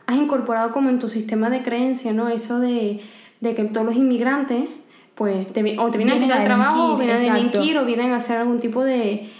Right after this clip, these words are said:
Speaker 1: de
Speaker 2: Exacto. Entonces, incorporo,
Speaker 1: Eso.
Speaker 2: incorporo esa evidencia a mi creencia
Speaker 1: Claro.
Speaker 2: previa.
Speaker 1: Y
Speaker 2: Pero
Speaker 1: que la termina confirmando, por esto es el sesgo de confirmación.
Speaker 2: Exacto. Entonces, evidentemente, al final me voy a polarizar cada vez más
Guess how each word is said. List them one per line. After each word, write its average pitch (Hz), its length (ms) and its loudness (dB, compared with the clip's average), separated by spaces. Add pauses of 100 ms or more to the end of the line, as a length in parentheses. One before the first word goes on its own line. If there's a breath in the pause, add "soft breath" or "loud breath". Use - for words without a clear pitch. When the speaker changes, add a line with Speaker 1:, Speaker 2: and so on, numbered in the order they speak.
(200 loud breath)
Speaker 1:
de 220 100 0
Speaker 2:
Exacto. 220 520 2
Entonces, 247 520 0
incorporo, 262 760 2
Speaker 1:
Eso. - 140 -8 (240)
Speaker 2:
incorporo 226 480 2
esa 285 220 0
evidencia 262 760 2
a 262 100 0
mi 233 160 2
creencia 214 720 0
Speaker 1:
Claro. 285 240 0
Speaker 2:
previa. 190 380 0 (260 loud breath)
Speaker 1:
Y - 60 -8
Speaker 2:
Pero 233 160 4
Speaker 1:
que 269 100 2
la 262 160 2
termina 254 340 2
confirmando, 269 720 2
por 220 160 0
esto 311 240 0
es 294 60 0
el 277 80 0
sesgo 262 260 0
de 247 60 -2
confirmación. 233 420 0 (220)
Speaker 2:
Exacto. 269 340 0
Entonces, 240 520 2 (340 loud breath)
evidentemente, 247 640 2
al 285 120 -2
final 208 300 2
me 247 80 2
voy 247 180 4
a - 120 -2
polarizar 196 600 0
cada 185 260 -2
vez 240 280 0
más 240 440 0